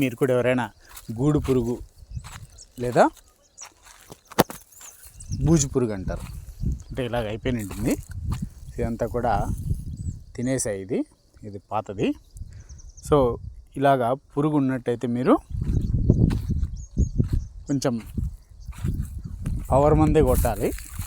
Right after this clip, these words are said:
ఆ పవర్ మందు కొడితేనే పోతుంది. But చెట్లు అయితే కొంచెం ఇబ్బంది పడతాయి, లైట్గా ఆకు రాలిపోవడం, పూత రాలిపోవడం జరుగుతుంది. But మనకు పురుగు కంట్రోల్ కావడం మెయిన్ కాబట్టి స్ప్రే చేశాను. So, మరి within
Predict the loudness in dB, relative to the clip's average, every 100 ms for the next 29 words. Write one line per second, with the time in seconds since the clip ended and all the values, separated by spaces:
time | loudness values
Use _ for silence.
0 | -8 -10 -4 -2 0 0 0 0 -2 0
1 | 0 0 -2 -2 0 4 6 6 4 2
2 | 2 2 -2 -4 -10 -8 -4 -4 2 2
3 | 2 2 0 0 2 2 4 4 4 4
4 | 2 0 -2 -4 -12 -20 _ -2 0 2
5 | 0 0 0 0 0 0 0 -2 -8 -4
6 | -2 -2 -6 -10 -10 -10 -10 -10 -8 -8
7 | -8 -18 -20 _ _ -10 -8 -10 _ _
8 | _ -18 -18 -14 -8 6 8 8 4 -4
9 | -4 -4 -8 -12 -14 -14 -14 -16 -20 -12
10 | 0 2 4 2 2 2 4 6 6 6
11 | 6 4 4 6 8 8 4 0 -8 -8
12 | -4 -2 -2 -4 -4 -2 -2 -4 _ _
13 | _ _ -14 -8 -2 0 0 0